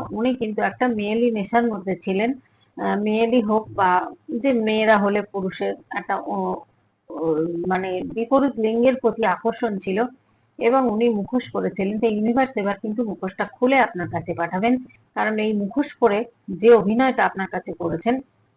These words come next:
সেটা ইউনিভার্স সহ্য করবেন না। তার কার্মা কিন্তু ব্যালেন্স করেছেন এবং হিল করছেন। হিল করে তবেই কিন্তু আপনার কাছে ফিরতে পারবেন, তার আগে কিন্তু আপনার কাছে আসতে পারবেন না উনি। এখানেই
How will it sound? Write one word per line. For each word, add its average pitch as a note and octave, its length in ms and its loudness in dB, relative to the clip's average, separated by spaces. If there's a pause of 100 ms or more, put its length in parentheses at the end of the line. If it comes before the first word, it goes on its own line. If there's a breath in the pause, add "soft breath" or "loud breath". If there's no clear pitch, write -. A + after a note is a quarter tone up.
(1200)
সেটা C4 420 6 (120)
ইউনিভার্স A3+ 460 0
সহ্য E3 240 -2
করবেন - 360 -8
না। D4 200 -6 (440 loud breath)
তার A3 200 4
কার্মা A3 600 4
কিন্তু E3+ 260 -2
ব্যালেন্স F3+ 400 0
করেছেন A3 400 0 (180)
এবং G#3+ 380 0
হিল F#3+ 200 2
করছেন। F#3+ 440 0 (380 loud breath)
হিল G#3 200 0
করে A3+ 360 2 (100)
তবেই G3+ 260 2
কিন্তু - 260 -2
আপনার F3+ 240 -4
কাছে F3+ 280 -10
ফিরতে E3+ 300 -6
পারবেন, E3+ 380 -2
তার G3 260 0
আগে F3+ 260 -2
কিন্তু - 240 -8
আপনার D#4+ 240 -10
কাছে D#4+ 240 -6 (340)
আসতে D#3+ 240 -4
পারবেন D3+ 440 -4
না D#3 140 -2
উনি। E3 240 -2 (560)
এখানেই G3+ 420 0